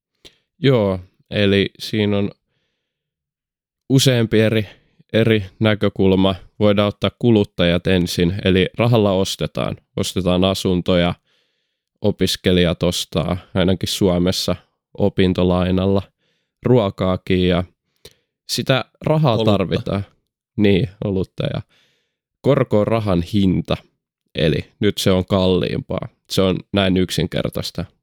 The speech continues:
Speaker 1: Kulutus on entistäkin vaikeampaa. Sen takia talous hidastuu. Toisekseen meillä on yrityspuoli, eli velkariski yrityksillä nousee, koska korkokustannukset on kovemmat.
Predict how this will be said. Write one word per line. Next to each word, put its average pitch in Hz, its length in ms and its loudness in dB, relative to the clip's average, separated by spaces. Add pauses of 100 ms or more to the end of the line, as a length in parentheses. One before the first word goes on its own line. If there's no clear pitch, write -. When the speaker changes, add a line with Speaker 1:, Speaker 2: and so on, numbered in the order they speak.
(120)
Speaker 1:
Kulutus 98 600 0 (560)
on 85 280 0 (200)
entistäkin 95 600 -2
vaikeampaa. - 760 -4 (800)
Sen 113 220 2
takia 95 340 0
talous 87 640 -2 (160)
hidastuu. - 580 -6 (500)
Toisekseen 98 840 0 (120)
meillä 95 240 2
on 98 80 0
yrityspuoli, 98 1000 -2 (360)
eli 92 240 -2 (300)
velkariski 98 720 0
yrityksillä 92 640 2
nousee, 92 520 0
koska - 340 -8
korkokustannukset - 1080 -4
on - 140 -8
kovemmat. 104 560 -2